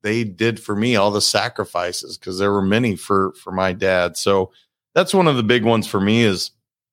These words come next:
this perspective that I gained in twenty twenty-two. I didn't ask for it. I didn't want it. If you were to ask me at the start of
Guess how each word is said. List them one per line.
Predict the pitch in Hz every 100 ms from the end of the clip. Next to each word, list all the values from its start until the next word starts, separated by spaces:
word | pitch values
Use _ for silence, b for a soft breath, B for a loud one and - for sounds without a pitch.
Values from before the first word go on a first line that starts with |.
| _ _ _
this | 101 101
perspective | - 98 - 110 113 - 95
that | 98
I | 95
gained | 87 101 113 110
in | 92 85
twenty | - 104 104
twenty-two. | 92 - 104 95 - 110 107 95 B _ _ _
I |
didn't | 123 160
ask | 139 147 -
for | - 120 139
it. | - -
I | 113
didn't | 123 82
want | 98 117 131
it. | 107 113
If | - _ _ _ _ _ _ _ 110
you |
were | 110
to | 104
ask | 113 123 -
me | 113 110 110 107
at | - -
the | -
start | - 117 117
of | 113 101 95